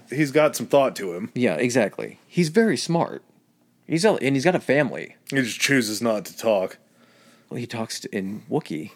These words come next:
Speaker 2: and Han can understand him, then Han usually translate, or C three P O translates. You need to have some respect for Chewbacca.
Speaker 1: Uh, no, I like the guy. I just, it's odd that everybody else learned his language. I guess he has to understand what people are saying to him.
Speaker 2: Okay, so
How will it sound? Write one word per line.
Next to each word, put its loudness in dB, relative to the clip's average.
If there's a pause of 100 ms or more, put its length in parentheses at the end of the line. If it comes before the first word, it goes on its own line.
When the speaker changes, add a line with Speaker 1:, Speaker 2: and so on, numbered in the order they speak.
(120)
Speaker 2:
and -6
Han -4
can -4
understand -6
him, -6
then -4
Han -4
usually -6
translate, -6
or -2 (160)
C -6
three -6
P -4
O -2
translates. -10 (840)
You 0
need 4
to 2
have 2
some -4
respect -4
for -10
Chewbacca. -6
Speaker 1:
Uh, 2
no, 8
I 4
like 4
the -4
guy. -2 (120)
I 2
just, -2 (540)
it's -2
odd 8
that 4
everybody 4
else 4
learned 2
his 2
language. 0
I 6
guess 4
he 6
has 4
to 4
understand 0
what -4
people 0
are -6
saying 2
to -6
him. -6
Speaker 2:
Okay, 2
so 2